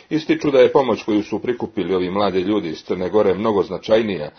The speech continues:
i važnija od novčane vrijednosti koju ima, a koja nije zanemarljiva. Gospođa Stević sa svojom organizacijom, evo, već osma godina po blagoslovu preosvećenog episkopa Raško-Prizrenskog Artemija, osniva narodne kuhinje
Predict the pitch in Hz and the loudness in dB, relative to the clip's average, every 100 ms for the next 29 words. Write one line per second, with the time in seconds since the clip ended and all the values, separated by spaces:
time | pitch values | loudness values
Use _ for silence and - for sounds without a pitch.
0 | - - - 90 95 113 117 95 76 - | -20 -16 -6 -2 2 2 0 -6 -6 -6
1 | 95 87 98 113 98 80 78 78 87 90 | -4 -4 -2 -2 -2 -8 -8 -4 -4 -4
2 | 80 - - 82 87 127 120 104 - - | -8 -12 -12 -6 -4 -2 -2 -4 -8 -10
3 | 90 - 101 90 92 90 80 78 87 85 | -8 -4 -2 -2 -2 -4 -6 -6 -6 -4
4 | 87 82 76 69 - _ _ 170 170 170 | -4 -4 -8 -10 -14 _ _ -4 0 0
5 | 156 147 156 156 131 - 139 123 120 - | -2 2 4 6 4 2 6 6 6 4
6 | 131 127 113 117 107 120 120 117 117 110 | 2 2 2 2 2 2 2 0 2 4
7 | 110 107 - - 135 123 - 92 107 107 | 4 2 -2 -2 2 2 2 0 0 0
8 | 101 110 92 104 95 - 92 87 95 98 | -2 -4 0 0 0 -2 -4 0 0 0
9 | 104 90 82 92 107 - - 90 - 87 | -2 -2 -4 -2 -2 -4 -8 -8 -6 -2
10 | 98 - - 117 107 95 - 85 82 104 | -4 -4 -4 -2 -2 -4 -8 -6 -2 -2
11 | - 110 107 92 85 101 - 104 90 85 | -2 -2 -2 -2 -2 -4 -2 -2 -2 0
12 | 92 92 78 71 127 123 120 107 | 0 0 -2 -4 -4 -2 0 -2